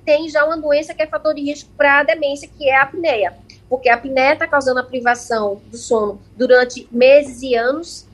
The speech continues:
né, na sequência, se ele não percebeu e não tratou, e aí sim esse indivíduo vai ter um risco maior. Não quer dizer que todos os indivíduos que tiverem apneia vão desenvolver demência, mas é um fator de risco a mais que ele tem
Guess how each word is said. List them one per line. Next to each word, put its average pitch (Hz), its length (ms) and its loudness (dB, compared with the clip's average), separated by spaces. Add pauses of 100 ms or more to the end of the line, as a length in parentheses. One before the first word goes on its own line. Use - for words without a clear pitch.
(120)
né, 240 220 -2
na 233 160 -4
sequência, 226 580 -6 (380)
se 254 220 2
ele 240 140 2
não 247 140 2
percebeu 233 480 4
e 220 40 0
não 220 160 -6
tratou, 247 420 4
e 294 140 2
aí 302 160 2
sim 294 200 -6
esse 311 140 -6
indivíduo 302 460 -10
vai 302 100 2
ter 302 140 4
um 294 40 2
risco 285 280 -6
maior. 302 340 -2 (340)
Não 262 240 2
quer 359 160 -2
dizer 269 380 -2
que - 120 -20
todos 247 280 -6
os 285 60 -14
indivíduos 240 320 -16
que - 60 -20
tiverem 226 280 2
apneia 220 640 2
vão 247 280 0
desenvolver 262 580 2
demência, 302 540 -6 (360)
mas 220 160 -2
é 254 100 2
um 294 100 0
fator 381 300 -4
de 302 100 -8
risco 269 320 -4
a 269 60 4
mais 262 480 0 (420)
que 262 200 -2
ele 269 280 4
tem 247 360 2